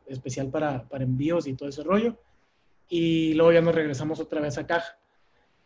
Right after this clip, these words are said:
Pero estamos manejando ambos modelos. Pues no estamos manejando la hielera para cuando es solamente carne. Y, y ahorita ya estuvimos trabajando también con un químico en alimentos ahí que nos echó la mano para toda la parte del, de la, del congelamiento de la carne para que le llegue al chingazo al cliente.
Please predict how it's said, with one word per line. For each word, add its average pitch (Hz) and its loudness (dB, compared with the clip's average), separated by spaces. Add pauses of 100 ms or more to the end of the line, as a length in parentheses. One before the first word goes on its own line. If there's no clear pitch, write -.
(380)
Pero 175 8
estamos 175 4
manejando 175 2
ambos 180 2
modelos. 139 -2
Pues 151 -10
no 175 0
estamos 165 0
manejando 147 -4
la 160 -2
hielera 160 0
para 147 -4
cuando 131 -2
es 131 -4
solamente 156 -6
carne. 214 2 (500)
Y, 151 2
y 160 0
ahorita 156 2 (360)
ya 156 0
estuvimos 170 0
trabajando 156 -2
también 147 -4
con 160 -2
un 160 -4
químico 165 -4
en 156 -2
alimentos 151 -2
ahí 147 -4
que 165 -4
nos 147 -6
echó 135 -10
la 160 -4
mano 160 -4
para 135 -6
toda 143 -6
la 143 -4
parte 135 -4
del, 135 0 (580)
de 143 -6
la, 139 -6 (120)
del 147 -4
congelamiento 143 -2
de 170 4
la 143 0
carne 170 2
para 151 -2
que 139 -6
le 135 -2
llegue 139 -2
al 160 0
chingazo 131 -4
al 156 -4
cliente. 180 -2